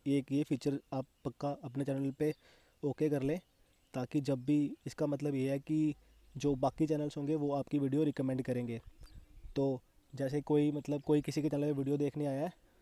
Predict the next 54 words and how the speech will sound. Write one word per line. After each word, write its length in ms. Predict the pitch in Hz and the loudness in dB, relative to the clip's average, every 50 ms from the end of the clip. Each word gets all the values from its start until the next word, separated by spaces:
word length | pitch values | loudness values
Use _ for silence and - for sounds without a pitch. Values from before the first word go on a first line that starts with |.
| _ _ | _ _
तो 100 | 135 143 | -2 -2
उसके 240 | 143 - - 147 139 | -2 -2 -2 -4 -4
बाद 220 | 135 135 139 - - 160 | -2 -2 -4 -4 -6 -6
आगे 220 | 135 131 127 143 | -6 -4 -2 -2
आपकी 340 | 143 - 135 131 - - 143 | -2 -2 -4 -4 -2 0 0
वीडियो 260 | 131 139 131 139 139 | 0 0 0 0 2
भी 180 | 135 151 160 170 - _ _ - _ _ _ _ _ 139 | 2 2 2 0 -2 _ _ -20 _ _ _ _ _ 0
YouTube 320 | 139 143 139 151 143 135 | 0 0 2 2 2 2
की 60 | 156 143 | 0 0
तरफ 240 | - 139 139 135 | 0 -2 -4 -4
से 120 | - - 151 | -2 -2 0
YouTube 320 | 151 139 131 - 143 147 143 | 0 0 0 0 0 0 0
रिकमेंड 380 | 139 - - 135 139 135 131 | 0 -2 -2 -2 -2 -4 -4
कर 140 | 123 143 127 | -4 -6 -6
सकता 320 | - - 123 - - 135 | -6 -8 -12 -8 -8 -6
है, 100 | 120 110 - _ _ _ _ _ _ _ _ _ _ - | -6 -6 -10 _ _ _ _ _ _ _ _ _ _ -10
so 140 | - 131 120 - | -10 -10 -6 -2
कि 100 | 151 147 | -2 0
वो 100 | 139 143 | 0 0
आपकी 220 | 139 131 - - | -2 -2 -2 -4
वीडियो 180 | 135 131 139 135 | -4 -2 -2 -2
देख 180 | 127 123 - 120 | -4 -4 -4 -6
ले। 140 | 120 117 120 - | -6 -6 -6 -4
तो 60 | - 135 | -2 -2
ये 100 | 135 139 | 0 0
लास्ट 320 | 139 135 135 131 - - | 0 0 0 -2 -4 -4
में 100 | 147 143 | -4 -4
आ 40 | 139 | -2
गया 140 | 127 147 147 | -2 -2 -2
जिस, 200 | 139 135 - - _ - | -2 -4 -6 -10 _ -6
जिस 180 | 151 143 - 143 | -6 -6 -4 -2
बारे 180 | 139 135 131 135 | -2 -2 -2 -2
में 80 | 135 135 | -2 -2
ये 60 | 135 | -2
वीडियो 260 | 127 127 123 131 135 | -2 -2 -2 0 -2
है, 60 | 143 | -2
सब्सक्राइबर 520 | - - 143 - - 139 127 123 120 135 131 | -2 -4 -6 -6 -4 -4 -4 -4 -2 -4 -4
काउंट। 340 | - 131 120 135 165 - - _ _ _ - - _ _ _ _ _ _ _ - | -2 -2 -2 -2 -4 -6 -10 _ _ _ -20 -20 _ _ _ _ _ _ _ -4
तो 280 | 139 135 135 135 135 131 | -2 0 0 0 0 0
यहाँ 260 | 135 139 131 135 135 - | 0 0 0 -2 -2 0
पे 240 | - 151 151 147 143 - - - - - - - - | 4 4 4 4 4 0 -2 -2 -2 -2 -2 -2 -2
अभी 140 | - 135 143 | 0 0 2
मैंने, 220 | 139 139 139 147 143 - - | 2 2 0 -2 -2 -4 -4
जैसे 240 | 135 147 131 - 147 | -4 -2 -2 -2 -2
मैंने 160 | 143 143 139 | -2 -2 -2
आपको 180 | 135 - - | -2 -2 -2
दिखाया 320 | 143 139 - 139 135 131 135 | -2 -2 -2 -2 -4 -4 -4
था 100 | - 135 | -6 -6
कि 160 | - - 143 | -4 -4 -2
मेरे 180 | 139 135 135 139 | -2 0 -2 -2
डिस-, 260 | 131 135 - - - | -2 -4 -6 -6 -6
मेरे 220 | 139 139 135 135 135 - _ - | -6 -4 -4 -4 -6 -8 _ -8
जो 60 | 151 | -6
सब्सक्राइबर 520 | 139 - 147 - - 156 131 127 123 123 | -4 -4 -6 -6 -4 -4 -4 -4 -4 -4